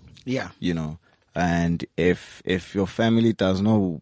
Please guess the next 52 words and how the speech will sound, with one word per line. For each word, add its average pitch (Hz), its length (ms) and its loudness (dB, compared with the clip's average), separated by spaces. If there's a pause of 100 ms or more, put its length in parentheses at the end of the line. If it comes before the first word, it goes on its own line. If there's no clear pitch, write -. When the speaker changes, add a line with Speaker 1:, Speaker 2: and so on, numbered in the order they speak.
(120)
Speaker 2:
is 95 140 -4
not 107 140 2
happy 98 360 0
for 98 180 -4
what 87 240 -4
you 104 120 0
want, 82 500 -4
Speaker 1:
Mm-hmm. 101 140 -10
Speaker 2:
then 82 680 -4
I, - 220 -8
I 85 80 -10
don't 85 180 -4
know, 78 300 -6
you 76 100 -8
know, 76 300 -8
it, - 140 -8 (500)
I 123 60 6
w-, 120 180 8
I 117 40 4
would 123 180 4
certainly, 92 720 -2 (480)
if - 200 -10
I 110 120 2
was 101 180 0
in 90 220 -8
her 98 160 -6
shoes, 73 500 -14
Speaker 1:
Yeah. 107 240 -4
Speaker 2:
you - 60 -12
know, - 260 -12
I, 65 120 -10
I 73 180 -8
would 80 240 -10
say, 85 160 -8
"Look, 90 220 -8
guys, 73 180 -14
this 95 160 -10
is - 80 -12
what 85 140 -6
I 82 80 -8
want, - 360 -8
and 78 220 -10
there's 80 160 -8
nothing 85 300 -6
else 80 200 -8
you 82 60 -8
can 78 160 -6
do 92 160 -2
about 76 240 -6
it." - 140 -14
Speaker 1:
Yeah. 117 200 -2 (360)
Speaker 2:
But 110 200 4